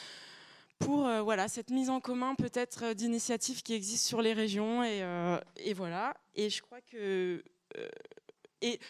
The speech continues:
aussi, euh, toute petite, euh, parenthèse, on est aussi beaucoup en interaction avec les autres pôles culturels de la région des Pays de la Loire. Donc on fait aussi beaucoup de choses ensemble,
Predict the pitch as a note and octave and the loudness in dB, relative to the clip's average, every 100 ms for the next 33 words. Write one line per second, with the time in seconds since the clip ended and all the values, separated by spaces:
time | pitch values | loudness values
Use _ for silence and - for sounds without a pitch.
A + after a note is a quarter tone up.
0 | - - C#4 D4 - D4 - _ _ G3+ | -20 -4 0 2 0 -2 -6 _ _ -4
1 | G3 F#3+ F#3 - A#3+ B3 - B3+ A#3+ G#3 | -2 -4 -6 -10 -10 -10 -10 -8 -4 -2
2 | A#3+ A3+ A3+ B3+ D4 D4+ D4 - - - | -2 -2 -2 0 0 0 -4 -8 -18 -20
3 | - - A3+ A#3 A#3 A#3 - A#3+ C4 D#4+ | -20 -2 0 4 4 4 0 -4 0 2
4 | D4 C#4 C#4 C4+ C4 D4+ C4 A#3+ A3+ - | 2 2 0 0 2 0 0 0 0 0
5 | D4 - C#4+ B3+ - B3 - C4 C4 B3+ | -2 0 0 -2 -6 -4 -4 -2 -2 0
6 | A3 G3+ G#3 G#3 G#3 G#3 A#3+ A3+ A3+ A3+ | -2 0 2 2 0 -2 -4 -4 -4 -4
7 | A3 G#3+ A3 D#4+ - A3 G#3+ A3 G#3+ - | -2 -2 -2 -4 -8 -8 -8 -8 -8 -8
8 | A3 - - B3 B3 - C#4+ | -10 -10 -8 -6 -4 -2 -2